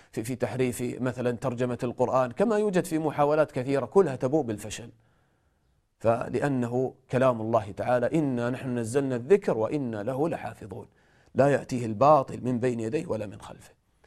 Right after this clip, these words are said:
أيضًا من صور عزة القرآن أن ال-، القلوب لا تملك إلا أن تخضع لكلام الله تعالى لأنه عزيز. تجد لما تقرأ القرآن، آيات القرآن،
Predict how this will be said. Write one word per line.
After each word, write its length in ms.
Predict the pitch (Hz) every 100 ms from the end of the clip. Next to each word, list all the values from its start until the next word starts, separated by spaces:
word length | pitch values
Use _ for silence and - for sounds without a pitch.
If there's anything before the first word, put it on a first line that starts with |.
| _ -
أيضًا 180 | 185 185
من 160 | 175 165
صور 320 | 156 170 147
عزة 240 | 160 143 139
القرآن 540 | 135 139 - 143 139 - _ _ _ _ _
أن 280 | 160 175 143
ال-، 440 | 139 120 - 107 -
القلوب 640 | 127 151 147 196 190 - _ _ _ _ -
لا 180 | 165 202
تملك 420 | 190 170 135 -
إلا 240 | 165 151
أن 120 | 135 120
تخضع 500 | 151 131 131 151 - _
لكلام 680 | 110 131 135 - 123 135 120
الله 300 | 101 107 98
تعالى 440 | 90 104 104 104 -
لأنه 480 | 120 165 175 135 127
عزيز. 460 | 110 104 131 95 - _ _ _ _ _ _ _ -
تجد 280 | 151 135 120
لما 180 | 127
تقرأ 340 | 120 170 156 131
القرآن، 560 | 120 120 - 127 113
آيات 300 | 110 135 143
القرآن، 540 | 117 113 127 135 160